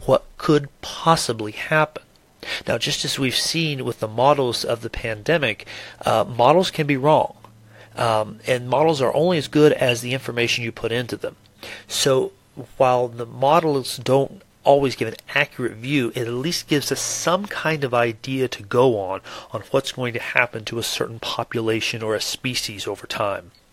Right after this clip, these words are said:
Now,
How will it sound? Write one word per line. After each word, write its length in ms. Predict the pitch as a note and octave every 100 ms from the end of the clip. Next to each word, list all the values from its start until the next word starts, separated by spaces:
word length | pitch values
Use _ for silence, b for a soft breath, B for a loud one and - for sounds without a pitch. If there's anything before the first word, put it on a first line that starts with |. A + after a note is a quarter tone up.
| _ _ _ _ _ _ _ _ _ _ _ _ _ _ _ _ _ _ _ _ _ b b b b b b b b b b b b _ - B -
Now, 180 | C#3